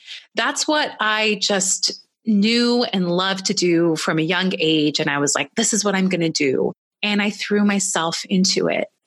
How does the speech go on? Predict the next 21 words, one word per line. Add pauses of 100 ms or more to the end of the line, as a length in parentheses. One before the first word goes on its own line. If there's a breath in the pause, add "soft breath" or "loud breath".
But
the
only
way
I
knew
how
to
do
things (200)
was
to (200)
push
myself, (540)
was
through
perfection,
was
through
people
pleasing